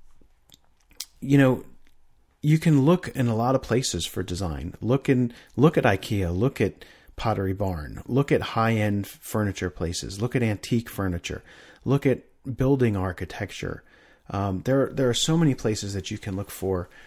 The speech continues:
for design inspiration, even outside of the furniture world, you know, just looking at, at art, looking at, looking through magazines, looking at cars and looking at,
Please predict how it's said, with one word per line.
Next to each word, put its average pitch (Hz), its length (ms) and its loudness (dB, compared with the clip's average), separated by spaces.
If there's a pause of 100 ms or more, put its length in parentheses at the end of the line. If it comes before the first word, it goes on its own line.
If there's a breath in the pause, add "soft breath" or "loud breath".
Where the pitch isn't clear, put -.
(140)
for 98 200 -4
design 107 600 0
inspiration, 85 760 -6
even 127 260 0
outside 117 500 -2
of 101 80 -2
the 87 80 -6
furniture 117 460 -2
world, 90 360 -6
you 95 80 -4
know, 87 120 -4
just 101 240 -10
looking 95 300 -6
at, - 180 -8 (340 loud breath)
at 90 260 -10
art, 120 400 0
looking 95 540 -4
at, - 300 -10
looking 120 260 -4
through 92 220 -6
magazines, 110 800 -2
looking 107 300 -4
at 87 160 -8
cars 104 640 0
and 87 160 -4
looking 101 400 -6
at, 90 180 -6